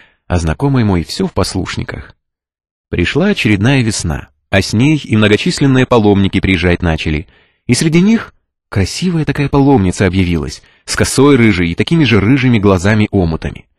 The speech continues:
В общем, всё совершилось очень быстро. В один из моих приездов в монастырь обвенчал я нашего послушника с этой красавицей.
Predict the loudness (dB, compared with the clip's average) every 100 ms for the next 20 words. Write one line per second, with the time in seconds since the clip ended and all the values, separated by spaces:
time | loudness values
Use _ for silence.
0 | _ _ _ _ -6 -2 2 2 2 0
1 | -6 -6 -4 -2 -2 0 -2 -2 -4 -2
2 | -2 -6 -12 -18 _ _ _ _ -2 0
3 | 2 0 0 -2 0 0 -2 -2 0 0
4 | 0 -2 -4 -2 -2 -2 -16 -4 0 2
5 | 2 2 2 0 0 0 0 0 0 -2
6 | -2 -2 -4 -2 -4 -2 -4 -2 -4 -6
7 | -12 -16 _